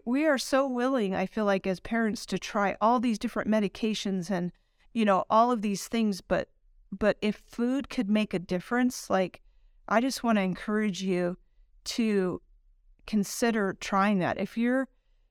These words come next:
if someone in your family is sick, you know, if there, if there's gluten problems, if there's, you know, cancer, um, so you're changing your diet, like,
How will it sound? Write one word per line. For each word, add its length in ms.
if 100
someone 340
in 120
your 100
family 580
is 260
sick, 540
you 120
know, 180
if 220
there, 280
if 140
there's 220
gluten 640
problems, 580
if 240
there's, 440
you 100
know, 180
cancer, 720
um, 200
so 120
you're 140
changing 480
your 140
diet, 400
like, 180